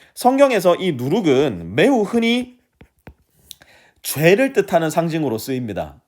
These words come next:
이제 이집트를 탈출한 이스라엘 백성들은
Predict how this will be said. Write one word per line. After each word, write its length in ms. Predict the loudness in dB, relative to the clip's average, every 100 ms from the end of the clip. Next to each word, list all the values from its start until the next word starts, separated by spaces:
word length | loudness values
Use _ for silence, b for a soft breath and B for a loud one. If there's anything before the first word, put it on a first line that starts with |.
| _
이제 220 | 2 2
이집트를 520 | 2 -4 -2 2 2
탈출한 460 | 2 0 2 0 0
이스라엘 380 | -2 2 0 2
백성들은 680 | -2 -2 -4 -4 -6 -8